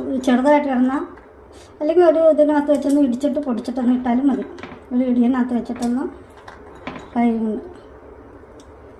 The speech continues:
ഉണ്ട്, അല്ലെങ്കിൽ ഇങ്ങനെ കൈ കൊണ്ടൊന്ന് രണ്ടായിട്ട് മുറിച്ചിട്ടാൽ മതി. അത് അവരവരുടെ സൗകര്യം പോലെ ഇടുക. അപ്പം നമ്മളിത് ഈ കാഷ്നട്ടും ഇതൊക്കെ ഒന്ന്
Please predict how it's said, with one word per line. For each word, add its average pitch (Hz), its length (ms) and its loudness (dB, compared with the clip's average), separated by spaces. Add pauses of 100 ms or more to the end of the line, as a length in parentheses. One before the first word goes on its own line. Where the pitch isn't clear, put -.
(880)
ഉണ്ട്, 254 180 0
അല്ലെങ്കിൽ 294 260 2
ഇങ്ങനെ 294 200 6
കൈ 262 100 4 (120)
കൊണ്ടൊന്ന് 254 380 6 (1040)
രണ്ടായിട്ട് 302 440 2
മുറിച്ചിട്ടാൽ 247 460 0
മതി. 202 120 -6 (800)
അത് 285 180 4
അവരവരുടെ 269 360 0
സൗകര്യം 262 360 0
പോലെ 226 200 -2
ഇടുക. 208 160 -4 (560)
അപ്പം - 220 -10
നമ്മളിത് 294 400 4 (1400)
ഈ 254 120 -2
കാഷ്നട്ടും 254 600 2 (140)
ഇതൊക്കെ 262 340 0
ഒന്ന് 247 180 6